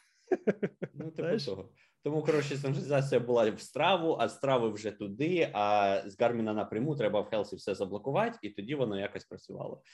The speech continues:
Speaker 2: От
Speaker 1: Воно
Speaker 2: я не
Speaker 1: все
Speaker 2: знайшов
Speaker 1: дуже сильно
Speaker 2: можливість
Speaker 1: блокувало.
Speaker 2: зробити такий фінт ушами. Тобто щось кудись з коннекта, і потім,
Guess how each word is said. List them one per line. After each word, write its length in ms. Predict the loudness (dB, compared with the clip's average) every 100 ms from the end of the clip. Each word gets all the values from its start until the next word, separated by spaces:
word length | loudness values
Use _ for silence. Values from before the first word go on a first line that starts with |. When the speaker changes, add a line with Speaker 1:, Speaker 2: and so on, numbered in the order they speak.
| -8
Speaker 2:
От 160 | -2 2
Speaker 1:
Воно 80 | 4
Speaker 2:
я 40 |
не 100 | 6
Speaker 1:
все 80 | 6
Speaker 2:
знайшов 300 | 6 6 6
Speaker 1:
дуже 60 |
сильно 100 | 6
Speaker 2:
можливість 480 | 2 0 0 0 -2
Speaker 1:
блокувало. 80 | -4
Speaker 2:
зробити 500 | 0 2 2 0 -4 -8
такий 320 | -12 -6 -6
фінт 300 | -4 -6 -4
ушами. 360 | -6 -4 -6 -8 _
Тобто 160 | -4 -2
щось 340 | 0 -2 0
кудись 680 | -2 4 6 6 4 -2 -4
з 460 | -8 -6 -4 -4 -2
коннекта, 840 | 4 6 6 4 2 4 4 4 -2
і 100 | -2
потім, 580 | 0 2 2 4 2